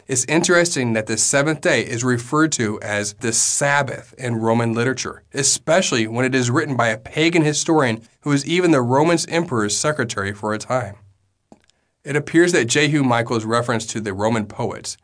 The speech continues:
as well as this reference from Suetonius, is a strong indication that the seventh-day Sabbath had become more tied into Roman society than most people realize, than even what most scholars realize.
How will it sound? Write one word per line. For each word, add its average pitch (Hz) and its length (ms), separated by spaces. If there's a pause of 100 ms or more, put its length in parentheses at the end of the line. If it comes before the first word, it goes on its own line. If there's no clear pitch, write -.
as 123 280
well 135 340
as 110 160
this 110 180
reference 113 440
from 101 160
Suetonius, 104 800 (340)
is 143 140
a 139 120
strong 143 540
indication 117 800 (180)
that 123 120
the 131 140
seventh-day 160 560
Sabbath 139 440 (220)
had 131 120
become 135 280
more 135 240
tied 156 580
into 117 220
Roman 113 260
society 113 560 (220)
than 117 220
most 123 320
people 123 320
realize, 113 580 (260)
than 139 140
even 160 220
what 131 160
most 131 240
scholars 147 720
realize. 98 720